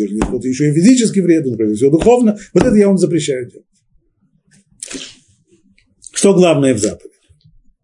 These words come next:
Ну, вопрос этот, в общем, немножко риторический, потому что в заповедях есть, безусловно, оба аспекта. Есть и то, и другое. Есть и в, в общем и целом в заповедях есть и воля Всевышнего,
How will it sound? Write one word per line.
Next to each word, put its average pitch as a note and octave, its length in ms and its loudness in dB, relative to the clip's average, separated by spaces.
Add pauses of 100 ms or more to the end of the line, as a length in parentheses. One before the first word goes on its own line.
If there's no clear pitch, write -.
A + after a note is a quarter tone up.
Ну, F3 340 -4
вопрос D3+ 400 2
этот, B2+ 160 0
в D3 40 0
общем, B2+ 200 0
немножко - 380 0
риторический, F#3 520 0
потому C#3 260 -4
что B2 100 -6
в A2 40 -4
заповедях B2 440 -4
есть, A2 140 -2
безусловно, A2 480 -6
оба C3 220 2
аспекта. - 440 -14 (420)
Есть D#3+ 260 2
и A3 60 4
то, C#4+ 160 2
и B3+ 40 4
другое. F#3+ 460 0 (720)
Есть G3+ 640 2 (100)
и F#3 580 2
в, B2 400 0 (560)
в C3+ 120 4
общем F3 360 2
и D#3 60 2
целом D3+ 320 2
в G#2+ 60 -4
заповедях B2 540 0
есть - 400 0
и F#3 360 2 (220)
воля F3+ 360 4
Всевышнего, A#3+ 760 2